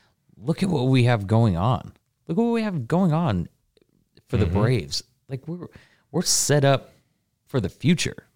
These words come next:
Speaker 1: Like, it's, it's a beautiful thing. Like, i-, if you're gonna get, like, focused on Kenley Jansen right now and have it ruin the Braves for you, like, man,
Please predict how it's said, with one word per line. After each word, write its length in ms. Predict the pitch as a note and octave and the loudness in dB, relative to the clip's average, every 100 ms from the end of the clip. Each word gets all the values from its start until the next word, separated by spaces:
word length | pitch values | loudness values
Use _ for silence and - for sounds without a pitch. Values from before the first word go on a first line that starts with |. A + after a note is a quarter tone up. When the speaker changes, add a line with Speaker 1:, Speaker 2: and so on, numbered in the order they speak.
| - | -6
Speaker 1:
Like, 260 | G#2 G2 | -4 0
it's, 360 | A#2 - - - - _ _ - | 0 0 -4 -8 -12 _ _ -6
it's 140 | E3 G3+ | -2 0
a 40 | |
beautiful 440 | B2 A#2 G#2+ F#2 | 2 4 2 0
thing. 360 | F2 D3 E3 F2+ | 0 2 2 2
Like, 200 | F2+ F#2 | 0 -2
i-, 180 | F#2 F#2+ | -8 -10
if 240 | - B2+ - | -6 -6 -4
you're 80 | F#3 | -2
gonna 140 | F#3+ | -2
get, 300 | G2 E2 - | -2 -4 -8
like, 220 | F#2 E2+ | -12 -12
focused 520 | - - D3+ B2 A2 - | -10 -6 -2 -2 -2 -2
on 300 | G2+ F2+ E2+ - _ _ - | -2 -2 -4 -10 _ _ -4
Kenley 380 | - D3 G#2+ | 2 2 2
Jansen 480 | F#2 G#2+ B2+ - F2+ | 0 0 0 0 -4
right 180 | F2+ E2 | -4 -4
now 240 | E2+ F2 | -4 -6
and 80 | F2 | -4
have 160 | G2 A#2+ | -2 -2
it 80 | G2 | -4
ruin 580 | E2 E2 A2 C#3 C3+ A2 | -8 -6 2 4 4 2
the 80 | |
Braves 520 | F#2 F#2+ G#2+ B2 C3 - | 0 -2 0 0 -2 -4
for 240 | - D#3 | -2 0
you, 200 | D#3+ D#3+ | 2 0
like, 220 | C#3 C3 | -2 -6
man, 580 | E3 D#3+ E3+ D3+ G2 E2+ | -10 -6 0 2 2 -2